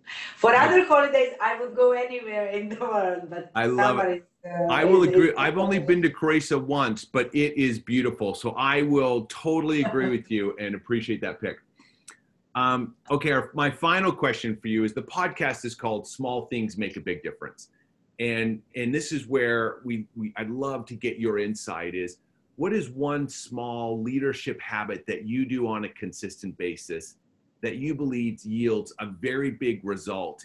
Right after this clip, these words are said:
Speaker 2: in the teams that you lead and the communities that you serve in?
Speaker 1: So yeah, I think it would be better to ask, uh, to ask, uh, members of my team that question. But okay, let me, let me, let me try.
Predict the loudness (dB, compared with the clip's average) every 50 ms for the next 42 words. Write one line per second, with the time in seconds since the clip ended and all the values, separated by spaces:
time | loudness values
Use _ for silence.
0 | _ -12 -10 -8 -6 -6 -6 -8 -10 -12 _ _ _ _ _ -8 -8 -8 -8 -8
1 | -8 -6 -6 -6 -6 -6 -4 -2 -2 -2 0 0 0 0 0 -2 -2 -4 -4 -6
2 | -6 -8 -8 -6 -6 -4 -2 -2 -2 -2 -4 -4 -4 -6 -6 -8 -10 -10 -10 -10
3 | -10 -10 -10 -14 -16 -18 _ _ _ _ _ _ _ _ _ _ _ _ _ _
4 | _ _ _ -20 -20 _ _ _ _ _ _ _ _ _ _ _ _ _ _ _
5 | _ _ _ _ -4 0 4 6 6 8 8 8 8 8 6 6 4 4 4 4
6 | 4 4 4 4 4 4 6 6 8 8 8 6 4 4 4 6 6 6 6 4
7 | 2 0 0 2 4 4 4 4 2 0 0 2 2 2 2 2 4 4 4 4
8 | 4 2 0 2 2 2 2 4 2 2 4 6 6 6 6 6 4 0 0 0
9 | 2 4 4 4 4 4 4 4 4 4 2 2 4 4 6 6 6 4 6 6
10 | 6 8 6 6 4 2 2 4 4 6 6 4 4 2 2 0 0 2 2 2
11 | 4 6 6 6 6 4 2 2 2 2 4 6 6 6 8 8 6 6 4 2
12 | -2